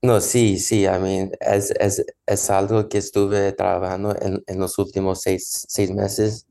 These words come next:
Creo que en la vida es, es difícil de disfrutarlo sin paz, sin familia, sin amigos.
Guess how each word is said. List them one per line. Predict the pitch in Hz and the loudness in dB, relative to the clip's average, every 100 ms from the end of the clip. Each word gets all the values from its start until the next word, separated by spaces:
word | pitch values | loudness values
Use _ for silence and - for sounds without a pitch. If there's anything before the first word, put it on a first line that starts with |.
| _ _ _ _ _ _ _ - | _ _ _ _ _ _ _ -2
Creo | 101 95 98 | 2 2 2
que | 101 98 | 2 2
en | 92 | 2
la | - | 0
vida | 90 95 95 98 - - - _ _ _ _ | 0 0 0 0 -2 -4 -8 _ _ _ _
es, | _ - 101 90 - - | _ -6 -4 -4 -6 -6
es | 107 98 | -4 -2
difícil | 104 - 107 - 104 98 - 90 - _ _ _ | -2 0 -2 0 0 0 -2 -10 -16 _ _ _
de | 104 98 | -4 -2
disfrutarlo | 95 - 92 95 98 98 | -2 -4 0 0 2 0
sin | 101 - 92 87 | -2 -6 -4 -4
paz, | - 101 98 92 92 | 0 2 2 0 -2
sin | - 87 | -6 -6
familia, | - 95 98 95 92 98 | -4 -2 0 0 0 -2
sin | - - | -6 -6
amigos. | 98 98 95 92 92 - | -4 -2 0 -2 -4 -10